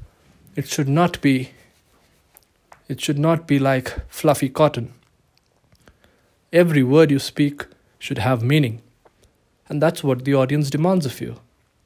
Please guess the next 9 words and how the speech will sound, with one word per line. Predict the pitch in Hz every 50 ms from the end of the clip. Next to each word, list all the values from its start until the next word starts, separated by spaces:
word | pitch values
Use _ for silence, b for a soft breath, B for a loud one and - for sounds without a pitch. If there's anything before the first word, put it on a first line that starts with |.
| _ _ _ _ _ _ _ _ _ _ _ _ _ _ _ _ _
So, | - - 156 156 156 156 151 - - _ _ _ _ _ _ _ _ _ _ _ _ _ _ _ _ _ _ _ _ _ _ _ _
when | - 147 156
you | 156 190 226 220
are | 185 147
improving | 139 135 131 - 175 185 175 170 151
yourself | 139 127 - - 156 151 - -
in | 127 117
that | 113 127 139 135 -
manner, | 131 131 139 143 156 196 -